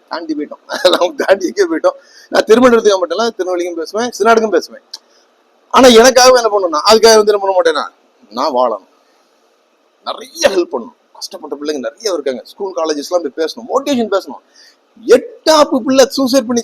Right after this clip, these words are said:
சாவுதுங்க, அதை பத்தி அக்கறை அவனுக்கா இருக்கா? கிறிஸ்தவனுக்கு இருக்கா? நான் அங்க போய் என்ன பண்றது? ஒரு முஸ்லீம் ஸ்கூல்ல என்ன கூப்பிட்டு பேசுறாங்க, அந்த பிள்ளைங்க என்ன பண்ணுது? நான் சாட்சி சொல்லி முடிச்சுன்னு சொல்லுவோம், நான் ஆண்டவர் பேரை சொல்ல மாட்டேன். This, அது வந்து இயேசு கிறிஸ்துன்னு சொல்லும். So, அந்த அளவுக்கு என்ன பண்றாரு? ஆண்டவங்களை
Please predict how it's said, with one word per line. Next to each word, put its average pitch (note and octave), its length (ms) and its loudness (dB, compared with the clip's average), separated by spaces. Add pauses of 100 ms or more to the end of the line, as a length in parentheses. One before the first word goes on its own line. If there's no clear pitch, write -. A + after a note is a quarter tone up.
சாவுதுங்க, A3 400 2
அதை G3+ 220 2
பத்தி A3+ 160 2
அக்கறை A3 360 6
அவனுக்கா G#3 260 2
இருக்கா? E3 280 0 (200)
கிறிஸ்தவனுக்கு F3+ 380 -4
இருக்கா? D3+ 180 -6 (500)
நான் B3 260 6
அங்க A#3+ 140 2
போய் A#3+ 160 4
என்ன G#3+ 120 -4
பண்றது? D#3+ 320 -2
ஒரு G#3+ 160 4
முஸ்லீம் B3+ 460 0
ஸ்கூல்ல B3 240 -4
என்ன A#3 180 6
கூப்பிட்டு G#3+ 320 -4
பேசுறாங்க, F#3 260 -4
அந்த D#3 320 -2
பிள்ளைங்க G3+ 220 0
என்ன F#3 80 -4
பண்ணுது? E3+ 220 -4
நான் D3+ 180 -4
சாட்சி F3+ 360 0
சொல்லி D#3+ 140 -4
முடிச்சுன்னு D#3 240 -10
சொல்லுவோம், C3+ 260 -4
நான் C#3 180 -2
ஆண்டவர் D#3 320 0
பேரை D3+ 200 -4
சொல்ல C#3+ 140 -6
மாட்டேன். A2+ 220 -14 (600)
This, - 280 -8
அது E3+ 300 -2
வந்து F3+ 200 -6
இயேசு G3 360 2
கிறிஸ்துன்னு D3 520 -8
சொல்லும். F#2 260 -14 (240)
So, D#3+ 200 -12
அந்த F#3 180 -6
அளவுக்கு G3 200 0
என்ன F3+ 100 -4
பண்றாரு? D3 260 -4
ஆண்டவங்களை C3 300 -10